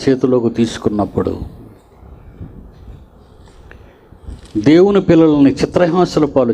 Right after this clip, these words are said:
చేసినప్పుడు ఎంతోమంది ఇస్లాం సోదరులను చంపేశారు అక్కడ. ఎంతోమంది క్రైస్తవ దేవాలయాలను పడగొట్టారు అక్కడ. ఎన్నో,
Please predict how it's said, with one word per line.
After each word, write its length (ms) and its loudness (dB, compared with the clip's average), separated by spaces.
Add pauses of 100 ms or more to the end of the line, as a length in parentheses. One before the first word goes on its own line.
(120)
చేసినప్పుడు 840 -8 (1000)
ఎంతోమంది 680 2
ఇస్లాం 460 -2
సోదరులను 460 -2
చంపేశారు 720 -8
అక్కడ. 120 -10 (840)
ఎంతోమంది 640 0
క్రైస్తవ 600 -2
దేవాలయాలను 640 0
పడగొట్టారు 560 -4
అక్కడ. 200 -12 (2000)
ఎన్నో, 480 4